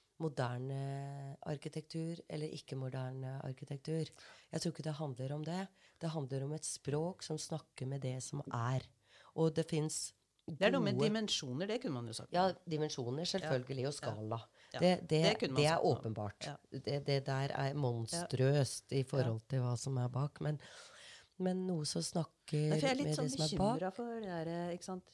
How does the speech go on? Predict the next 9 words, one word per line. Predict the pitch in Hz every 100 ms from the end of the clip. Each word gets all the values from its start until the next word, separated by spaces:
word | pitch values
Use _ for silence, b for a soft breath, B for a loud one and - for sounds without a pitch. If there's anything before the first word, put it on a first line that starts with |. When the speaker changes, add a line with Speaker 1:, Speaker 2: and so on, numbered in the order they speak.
| - _
Speaker 2:
Det | 165 170
er | 185
lett | 165
å | - 196
tenke | - 170 110 - - 180 196 - _
om, | 151 143 156 160 165
eh, | 160 160 160 160 -
om, | 139 143 147 151
eh, | 156 156 156 151